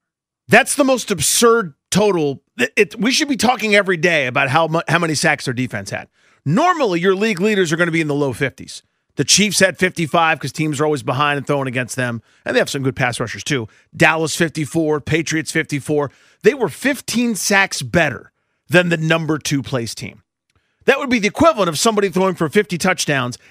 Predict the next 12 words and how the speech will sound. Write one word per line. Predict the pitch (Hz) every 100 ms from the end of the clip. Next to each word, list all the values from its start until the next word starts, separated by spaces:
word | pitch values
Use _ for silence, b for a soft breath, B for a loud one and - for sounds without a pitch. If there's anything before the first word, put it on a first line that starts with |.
| b
and | 165
the | 170
next | 190 -
closest | 190 160 156
guy | 175 160
being, | 147 151
like, | 143 135
thirty | - 139 107 87 _
or | - 139
thirty-one. | 165 139 120 95 87 _ _ _ _ _
That's | 220 277 -
absurd | 180 - - 233 202 123 -